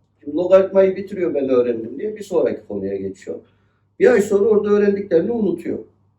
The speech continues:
Hatta şey için de geçerli. Mesela trigonometri çok zor diye bir laf dolanır.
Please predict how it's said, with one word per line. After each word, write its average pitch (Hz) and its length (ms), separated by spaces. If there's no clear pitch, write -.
Hatta 202 400
şey 208 200
için 226 380
de 196 80
geçerli. 123 440
Mesela 120 240
trigonometri 175 720
çok 160 240
zor 165 300
diye 135 240
bir 156 60
laf 147 280
dolanır. 143 420